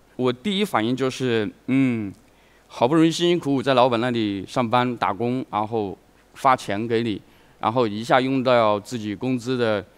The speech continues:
一个月的大半，然后买了一个自己喜欢的产品，然后下个月又要回去打工，又要去拿这个钱，它好像是一个整整一个循环。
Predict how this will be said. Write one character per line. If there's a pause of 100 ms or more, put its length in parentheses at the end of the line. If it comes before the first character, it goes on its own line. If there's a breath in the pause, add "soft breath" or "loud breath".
(220 soft breath)
一
个
月
的
大
半， (240)
然
后
买
了
一
个
自
己
喜
欢
的
产
品， (500 soft breath)
然
后
下
个
月
又
要
回
去
打
工，
又
要
去
拿
这
个
钱， (400 soft breath)
它
好
像
是
一
个
整
整
一
个
循
环。